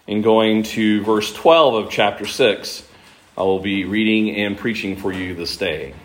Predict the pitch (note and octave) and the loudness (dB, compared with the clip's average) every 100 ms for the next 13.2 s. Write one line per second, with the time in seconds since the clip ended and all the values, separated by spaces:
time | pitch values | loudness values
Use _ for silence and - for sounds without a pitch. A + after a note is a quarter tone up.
0 | - _ _ _ _ D3 D#3 C3+ A2 G2+ | -20 _ _ _ _ 4 6 6 4 2
1 | G#2 G#2 A2 G#2+ G2 G#2+ A2+ A#2 A2 - | 2 2 4 2 2 4 4 4 0 -10
2 | - _ _ G#2 F#2 G2+ D#2 C2+ - - | -20 _ _ -12 -2 0 0 -4 -10 -20
3 | _ _ _ _ _ _ _ _ _ - | _ _ _ _ _ _ _ _ _ -20
4 | - C#3 F3 A#3 F#3 G3 F#3+ D#3+ D#3+ C#3 | 0 4 6 4 4 2 2 0 4 4
5 | C3 C#3+ D3 - D3 - B2+ G2 E2 - | 6 2 2 -4 -6 0 0 0 -4 -12
6 | - _ - A#2 A#2+ B2+ - D#3+ D#3+ D#3+ | -20 _ -4 0 4 2 4 6 6 4
7 | D#3 C3+ - D#3 D#3 C3 A2+ A#2 - - | -2 -2 -6 0 2 4 0 -4 -10 -20
8 | - D#3+ D#3 F3 F#3+ D#3+ D#3+ F3 D3 C#3+ | -6 -4 -4 -4 0 0 0 0 0 0
9 | B2+ C3+ D#3 D#3+ D#3+ - D#3+ C3+ D2+ C#2 | 4 6 6 4 2 0 0 0 -4 -12
10 | D#2 - _ _ - _ - D#3 D#3 F3+ | -18 -20 _ _ -20 _ 2 6 8 6
11 | F#3+ E3+ D#3+ D#3+ - D#3 C#3+ C#3+ C3+ C3+ | 6 4 2 -4 -4 0 0 0 0 2
12 | C#3 C#3 A2+ A2+ G#2+ - G#3 - F#2 E2 | 2 0 -6 -6 -6 -8 -8 -6 -6 -6
13 | F#2 G#2 | -6 -10